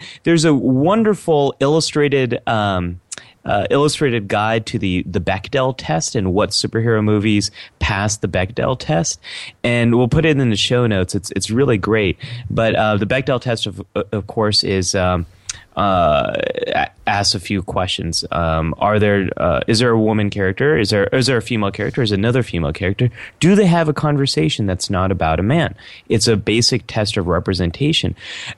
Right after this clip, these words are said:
And so many of these superhero movies fail. The ones that really pass are Elektra, the only superhero movie that,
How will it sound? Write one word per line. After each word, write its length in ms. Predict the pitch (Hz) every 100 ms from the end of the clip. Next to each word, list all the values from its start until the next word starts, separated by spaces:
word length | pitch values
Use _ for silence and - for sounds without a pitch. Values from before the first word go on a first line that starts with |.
| -
And 220 | 160 156
so 640 | - - - 156 160 175
many 320 | 160 143 143 147
of 80 |
these 160 | 131 131
superhero 640 | - 127 135 131 113 113
movies 420 | 113 98 101 110 -
fail. 560 | - 254 302 127 65
The 140 | 104 110
ones 240 | 139 143
that 120 | 127
really 240 | 113 123 107
pass 500 | - 151 160 127 117
are 280 | 104 98 -
Elektra, 560 | 101 117 147 - 87 92
the 180 | 95 -
only 540 | 117 127 131 71 85
superhero 520 | 110 - - 98 101 95
movie 240 | 90 87
that, 220 | 85 -